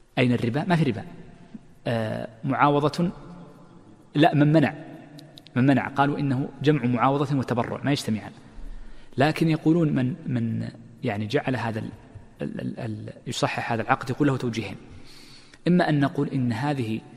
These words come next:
ال-، ال-، ال-، المراب-، ال-، ال-، ال-، المعاوضة، أو عفوا ال-، ليست معاوضة، التبرع، تستطيع أن تقول ليس تبرعا،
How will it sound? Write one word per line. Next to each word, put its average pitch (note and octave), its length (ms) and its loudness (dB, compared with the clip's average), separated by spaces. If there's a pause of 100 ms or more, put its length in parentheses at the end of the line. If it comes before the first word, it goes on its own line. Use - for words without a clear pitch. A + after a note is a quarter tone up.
(580)
ال-، G#2+ 380 -4 (320)
ال-، A#2 220 -2
ال-، A#2+ 360 -8 (200)
المراب-، A2+ 500 2
ال-، A2+ 240 -2
ال-، A#2+ 240 -6
ال-، - 320 -8
المعاوضة، A#2 640 2 (840)
أو C#3 300 2
عفوا A2 280 -2
ال-، G#2 440 -4
ليست A#2 220 -6
معاوضة، G#2 360 -2 (320)
التبرع، C#3+ 600 4 (1200)
تستطيع D#3+ 380 2
أن C3+ 60 0
تقول D#3 220 0
ليس E3 100 0
تبرعا، G#2+ 440 -4